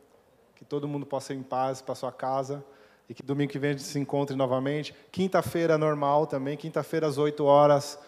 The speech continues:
é, o Hub, pra gente se conectar, sentar, conversar um pouco, reunião um pouco mais informal. Amanhã tem o Inkcast, provavelmente a gente vai começar mais cedo, às dezoito horas, quem puder chegar.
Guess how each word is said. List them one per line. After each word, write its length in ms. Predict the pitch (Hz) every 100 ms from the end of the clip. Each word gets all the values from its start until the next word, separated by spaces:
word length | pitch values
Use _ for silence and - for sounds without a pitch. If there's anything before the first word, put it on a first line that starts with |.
| - _ _
é, 220 | 131 135
o 100 | 131
Hub, 520 | 135 147 156 165 175 180 - _ _ _ _ _ _
pra 100 | 123
gente 160 | 127 143
se 80 | 143
conectar, 960 | 151 151 147 - 170 175 170 - -
sentar, 440 | - 156 151 160 165
conversar 400 | 160 151 151 160
um 100 | 151
pouco, 580 | 156 175 180 175 165 127
reunião 440 | 139 151 156 156
um 60 | 151
pouco 220 | 156 156
mais 180 | 147 139
informal. 920 | 143 143 139 160 170 175 - - - _ _ _
Amanhã 340 | - 151 160 170
tem 120 | 170
o 40 |
Inkcast, 680 | 175 170 160 165 180 180 165
provavelmente 560 | 160 156 165 160 165 165
a 40 |
gente 120 | 156
vai 120 | 151
começar 360 | 147 156 147 156
mais 180 | 147 135
cedo, 300 | - 170 156
às 100 | 135
dezoito 400 | 135 143 143 143
horas, 520 | 143 175 180 - - - _ _
quem 120 | 147
puder 280 | 143 139 135
chegar. 560 | - 131 135 156 175